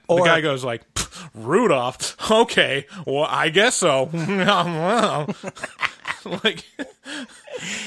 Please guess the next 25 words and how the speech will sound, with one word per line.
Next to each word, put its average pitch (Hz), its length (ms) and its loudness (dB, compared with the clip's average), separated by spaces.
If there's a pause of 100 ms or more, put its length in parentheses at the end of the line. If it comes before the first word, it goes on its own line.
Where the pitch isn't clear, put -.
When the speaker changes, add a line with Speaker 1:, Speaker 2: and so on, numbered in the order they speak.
(200)
Speaker 1:
see, 202 340 -8 (340)
and 190 240 -2
we, 185 120 -2 (340)
<laughs> - 360 -14
this 247 200 -4
is, 208 200 -4 (260)
that's 247 200 0
a 254 60 0
great 196 380 0
point. 190 360 -8 (340)
And 180 160 -4
we've 202 180 -6
been 180 180 -6
bagging 196 440 0
on 156 180 -2
this 143 180 -6
movie 190 320 -2
pretty 165 340 -6
heavily 214 520 -2
because 165 420 -4
of 196 80 -4
that 220 160 -2
kind 226 180 -4
of 214 80 -4
stuff. 233 300 -6